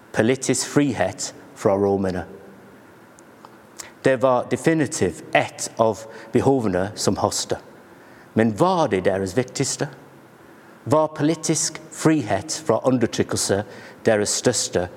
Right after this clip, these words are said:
behov? Hva var Jesus sin drøm for dem og for oss? Og Jesus var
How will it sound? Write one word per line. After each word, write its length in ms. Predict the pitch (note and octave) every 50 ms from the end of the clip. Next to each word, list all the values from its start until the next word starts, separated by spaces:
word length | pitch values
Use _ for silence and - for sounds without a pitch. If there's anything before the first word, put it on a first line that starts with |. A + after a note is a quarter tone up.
| - -
behov? 420 | G2+ F#2 - - F2 E2+ E2 - - - - - - - - - - - - - - - - - - - - - - - - - - - -
Hva 340 | - A#2 E3 F#3 F#3 F3+ E3+
var 540 | C#3+ C#3 E3 D3 B2+ A2+ G2 F#2+ - - - - A2+
Jesus 320 | A#2+ C3 B2 - - A2
sin 300 | - - - A#2 G#2+ G#2 F#2
drøm 300 | A2+ B2 G2+ E2 F2 F#2+ F#2 - - - - - - -
for 100 | - C#3+
dem 380 | - - D#3 A#2 F#2+ G#2 C3 D3 D3 - - - - - - - -
og 320 | - A2+ F#2 F2+ F#2 - - - - - - - - - - - - - -
for 160 | - - - F#2
oss? 300 | F#2 - - - - - - - - - - - - - - - - - - - - - - - - - - - - - - - - - - - - - - A2+
Og 140 | A#2+ C3 C#3+
Jesus 380 | F3 G3+ F#3 D3 C#3+ A#2+ - -
var 240 | C#3 B2+ A2+ A#2